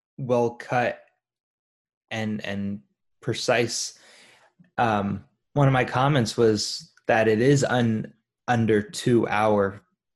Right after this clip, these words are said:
long film. Um, but it, it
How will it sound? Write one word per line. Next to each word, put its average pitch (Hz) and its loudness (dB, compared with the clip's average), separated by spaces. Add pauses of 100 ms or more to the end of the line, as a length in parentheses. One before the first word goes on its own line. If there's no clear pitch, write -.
long 104 0
film. 95 0 (640)
Um, 143 2 (1600)
but 156 2
it, - 0
it 139 -2